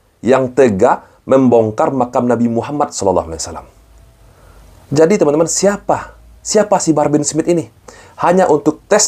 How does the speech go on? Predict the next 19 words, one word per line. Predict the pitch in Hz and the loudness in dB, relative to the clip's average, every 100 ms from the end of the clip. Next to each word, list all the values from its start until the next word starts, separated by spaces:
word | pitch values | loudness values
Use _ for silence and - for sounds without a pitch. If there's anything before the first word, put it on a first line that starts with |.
| 139 | 2
D | |
N | 147 | 2
A | 120 127 | 2 2
dirinya, | 120 107 101 127 196 _ _ _ _ _ _ - - | 2 2 0 0 -2 _ _ _ _ _ _ -20 -12
harus | - 123 208 - - _ - | -2 2 2 0 -10 _ -6
dia | 113 123 143 185 | 2 4 4 2
perintahkan | - 131 120 135 - 185 | -2 -4 -2 -4 -2 -2
orang | - 139 170 147 | 0 0 0 -4
membongkar | 123 123 123 123 143 | -2 2 0 0 -2
makam | 135 123 147 | -2 -4 -2
Nabi | 147 160 | -2 -2
kita, | 247 247 | 0 2
Nabi | 151 120 | 2 2
Muhammad | 113 107 147 139 - | 0 -4 -4 -6 -6
sallallahu | - 104 92 87 | -4 -2 -2 -6
alaihi | 82 | -10
wasallam. | 85 73 - _ - - _ | -10 -12 -18 _ -20 -20 _
Ini | 233 254 | 0 2
kurang | 214 196 | 2 2